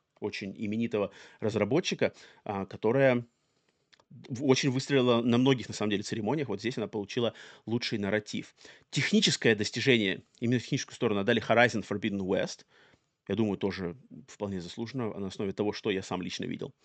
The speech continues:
Ам, игра, которая, э, вот она, награда называется Game Beyond Entertainment, то есть игра, которая выходит за рамки развлечений и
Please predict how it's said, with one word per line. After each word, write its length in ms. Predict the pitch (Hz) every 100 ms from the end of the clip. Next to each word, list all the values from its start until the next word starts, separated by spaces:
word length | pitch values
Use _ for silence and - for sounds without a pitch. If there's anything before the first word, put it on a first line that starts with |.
| - - - - _
Ам, 280 | - 113 113 - -
игра, 420 | 135 135 165 196
которая, 600 | 180 127 143 151 135 120 _ _ - - -
э, 200 | 117 110
вот 220 | 101 104 -
она, 220 | 107 110 104
награда 380 | 113 110 139 147
называется 360 | 113 120 -
Game 520 | 117 107 127 165 208 -
Beyond 600 | 104 120 107 123 147 156
Entertainment, 600 | 117 104 110 147 135 98
то 80 | -
есть 180 | 101 - - - -
игра, 420 | 117 113 127 170
которая 520 | 190 113 120 139 123 - - -
выходит 460 | 113 120 143 143 -
за 240 | - 107 113
рамки 440 | 127 131 - 101 -
развлечений 800 | 101 98 101 - 123 104 - - _ _ - - -
и 220 | 101